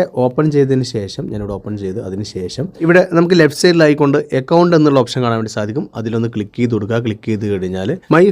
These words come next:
Famex Card എന്ന് പറഞ്ഞൊരു ഓപ്ഷൻ കാണാൻ വേണ്ടി സാധിക്കും. ഇവിടെ Famex എന്ന് എഴുതിക്കൊണ്ട് ഇതിൽ നമ്മളൊന്ന് ക്ലിക്ക് ചെയ്ത് കൊടുക്കുക. അതിൽ ക്ലിക്ക് ചെയ്ത് കഴിഞ്ഞാൽ നമുക്കിവിടെ ഇതിൻ്റെ ഡീറ്റെയിൽ കാണാൻ വേണ്ടി സാധിക്കും. ഇവിടെ ഈ ഒരു ഓപ്ഷനിൽ, നമ്മൾ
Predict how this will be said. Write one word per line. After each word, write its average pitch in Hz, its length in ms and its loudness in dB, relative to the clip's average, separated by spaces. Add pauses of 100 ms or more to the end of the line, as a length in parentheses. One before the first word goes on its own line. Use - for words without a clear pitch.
(140)
Famex 165 360 2 (160)
Card 131 300 4
എന്ന് 135 120 2
പറഞ്ഞൊരു 123 280 2
ഓപ്ഷൻ 120 240 -8
കാണാൻ 110 200 -2
വേണ്ടി 107 180 -8
സാധിക്കും. 107 340 -6
ഇവിടെ 101 200 -10
Famex 101 340 -6
എന്ന് 104 120 -4
എഴുതിക്കൊണ്ട് 98 360 -4 (500)
ഇതിൽ 208 200 6 (200)
നമ്മളൊന്ന് 143 360 2
ക്ലിക്ക് 107 220 -8
ചെയ്ത് 127 200 -2
കൊടുക്കുക. 101 280 -6 (840)
അതിൽ 196 220 6
ക്ലിക്ക് 170 220 2
ചെയ്ത് 165 180 8
കഴിഞ്ഞാൽ 143 320 4 (200)
നമുക്കിവിടെ 135 520 0 (340)
ഇതിൻ്റെ 156 300 6
ഡീറ്റെയിൽ 165 460 4
കാണാൻ 135 200 4
വേണ്ടി 127 180 -2
സാധിക്കും. 110 340 -2 (100)
ഇവിടെ 117 220 -2
ഈ - 100 2
ഒരു 127 140 2
ഓപ്ഷനിൽ, 113 340 -4 (160)
നമ്മൾ 113 140 -2